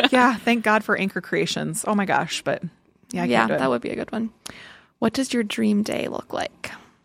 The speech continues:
Speaker 2: Oh, like, I get to sleep in
Speaker 1: <laughs>
Speaker 2: and just have my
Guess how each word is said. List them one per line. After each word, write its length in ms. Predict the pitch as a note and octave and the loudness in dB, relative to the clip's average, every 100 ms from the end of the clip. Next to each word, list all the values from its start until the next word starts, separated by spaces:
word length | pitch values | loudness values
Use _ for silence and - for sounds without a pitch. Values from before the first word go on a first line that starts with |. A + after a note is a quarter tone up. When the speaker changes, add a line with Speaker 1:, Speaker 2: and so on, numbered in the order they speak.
| _ - | _ -6
Speaker 2:
Oh, 320 | - - - - _ _ _ | -4 -2 -4 -6 _ _ _
like, 140 | - D4 | -8 -6
I 20 | |
get 180 | - - | -6 -6
to 60 | C#4 | -6
sleep 480 | - C#4 C4 C#4 - | -4 -4 -2 -2 -2
in 220 | G#3 A3 | -2 2
Speaker 1:
<laughs> 1300 | A#3+ D4 E4+ - D4+ - - _ _ - - - - | 4 4 0 -4 -6 -6 -10 _ _ -20 -20 -20 -2
Speaker 2:
and 100 | A#3+ | 2
just 160 | A3+ - | 2 2
have 140 | A#3+ | 0
my 160 | A3 | 0